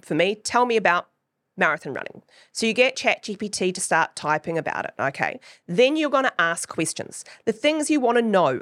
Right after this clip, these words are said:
are, what, where were they before you? Who's the competition out there? What books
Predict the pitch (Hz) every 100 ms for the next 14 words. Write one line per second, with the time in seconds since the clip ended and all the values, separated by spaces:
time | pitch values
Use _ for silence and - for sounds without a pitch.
0 | - 139 87 - _ _ - 180 226 -
1 | - - 190 247 294 370 269 254 233 214
2 | 208 202 165 _ 214 196 - 190 175 156
3 | 131 - 165 269 302 - 302 302 254 -
4 | - 233 214 220 - 147 - - - -
5 | - - 214 - 220 - 254 - -